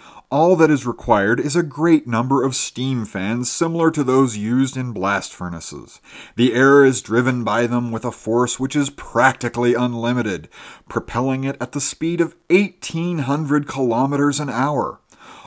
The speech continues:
almost that of a cannonball, so that our carriages, with their travelers, in the space of two hours and forty minutes, accomplish the journey between Boston and Liverpool."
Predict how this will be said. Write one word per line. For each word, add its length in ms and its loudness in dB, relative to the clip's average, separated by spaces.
almost 560 0
that 220 0
of 80 0
a 40 0
cannonball, 800 -2
so 200 4
that 120 6
our 160 8
carriages, 760 0
with 240 0
their 140 4
travelers, 720 -2
in 200 -6
the 100 0
space 420 0
of 160 0
two 340 -2
hours 400 0
and 160 -6
forty 320 0
minutes, 440 -4
accomplish 680 -2
the 140 -2
journey 400 -2
between 420 -6
Boston 500 -2
and 200 -4
Liverpool." 680 -4